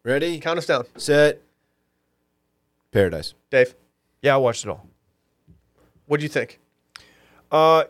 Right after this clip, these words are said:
Speaker 3: could have used a little bit less of the Kendall Joe stuff, but I get it. It's a fairly important storyline. Feel bad for Kendall. She seems nice.
Speaker 2: I feel bad for her in the sense that I don't like when people are sad. I don't feel bad for her in the sense that she went to Paradise
Speaker 3: Correct.
Speaker 2: to go find the person that she just broke up with, and now sh-,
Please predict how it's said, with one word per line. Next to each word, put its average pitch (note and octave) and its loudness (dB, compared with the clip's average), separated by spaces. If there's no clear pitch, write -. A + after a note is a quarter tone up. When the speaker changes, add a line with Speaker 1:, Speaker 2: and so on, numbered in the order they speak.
Speaker 3:
could F3 -4
have F#3 -6
used F3 -4
a D3 -2
little C3+ 0
bit C#3+ 0
less B2 -2
of A2+ -14
the A#2+ -20
Kendall A#2 -10
Joe A2 -6
stuff, C#3+ -2
but B2 0
I A2+ -2
get G#2 -10
it. A#2+ -2
It's - -8
a - -18
fairly A#2 -6
important G#2+ -8
storyline. A2 -4
Feel D#3+ -2
bad A#2 0
for B2+ -12
Kendall. A2 -8
She A#2+ -14
seems A#2+ -12
nice. G#2+ -8
Speaker 2:
I D#3+ 4
feel F3+ 2
bad D#3+ 4
for F#3+ -2
her F#3+ 0
in F3 -6
the D#3 -6
sense D3+ -4
that D3 2
I C#3 0
don't C#3 -4
like C#3 -2
when C#3 -6
people D3+ -6
are C3+ -2
sad. B2+ -2
I C#3+ -4
don't C#3+ -2
feel E3+ -2
bad C3+ 2
for C#3+ -8
her C3+ 0
in B2+ -2
the B2+ -8
sense C3 -4
that B2+ -2
she - -8
went C#3+ -4
to D#3+ -12
Paradise D#3 0
Speaker 3:
Correct. G2+ -2
Speaker 2:
to E3 -6
go D#3+ 4
find D#3+ 0
the C#3 -2
person D#3+ -2
that C#3+ -4
she D3 -10
just C3 -8
broke B2+ -2
up D3 0
with, F#3+ 0
and C#3+ -8
now C#3 2
sh-, - -8